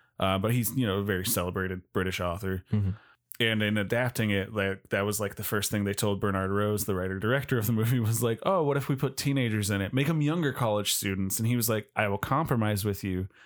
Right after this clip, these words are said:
Speaker 1: She's a graduate student, so she can be, like, thirty, but you can still say she's a college student." <laughs>
Speaker 2: Yeah, I think it really paid off.
Speaker 1: Yeah.
Speaker 2: Beca-,
Speaker 1: It's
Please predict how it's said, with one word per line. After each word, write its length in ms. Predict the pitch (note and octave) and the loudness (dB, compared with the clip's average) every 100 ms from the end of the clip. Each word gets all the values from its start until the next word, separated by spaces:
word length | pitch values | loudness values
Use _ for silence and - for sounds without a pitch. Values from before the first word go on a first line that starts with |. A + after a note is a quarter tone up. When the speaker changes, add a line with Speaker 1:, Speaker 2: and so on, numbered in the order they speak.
| - | -10
Speaker 1:
She's 260 | - A#2+ F#2+ | -2 0 0
a 60 | |
graduate 560 | - B2+ E3+ C3 A2+ G2+ | -2 0 0 2 0 0
student, 460 | - G2+ F#2 G2 | 0 -2 -2 -4
so 120 | - A2 | -2 0
she 200 | - A#2 | 0 2
can 160 | A#2 | 2
be, 160 | G#2 A2+ | 2 2
like, 180 | A2 G#2+ | 0 -2
thirty, 600 | - F3+ C#3+ G2 F2+ - - - _ _ | -2 0 2 2 -2 -6 -18 -20 _ _
but 120 | - G#2+ | -4 -2
you 60 | |
can 160 | G#2 A2 | 0 0
still 320 | - B2+ A#2 | 2 2 2
say 200 | - A#2 | 2 2
she's 220 | G#2+ A#2 | 2 0
a 60 | A2 | 0
college 480 | - G#2+ F#2+ F2 - | 0 2 0 0 0
student." 500 | G#2+ - - B2+ B2 G2 F2+ | 0 -2 -2 0 0 -2 -2
<laughs> 80 | G2+ F#3 A2+ - - C#3+ A#2+ - C#3+ | 0 0 -2 -4 -4 -2 -2 -2 0
Speaker 2:
Yeah, 280 | A2+ F#2+ G2 | 2 0 0
I 120 | G#2 | 0
think 220 | G#2 C3+ C3+ | 0 2 2
it 100 | B2+ | 2
really 340 | G#2 G2+ F#2+ | 2 2 2
paid 260 | F2+ F#2+ E2+ | 2 2 2
off. 280 | D#2+ F#2+ G#2+ B2+ | 2 0 -2 -4
Speaker 1:
Yeah. 400 | C3+ A2 F2 F#2 G#2+ | 0 2 2 -2 -2
Speaker 2:
Beca-, 160 | G#2+ | -2
Speaker 1:
It's 160 | B2+ E2+ | 0 0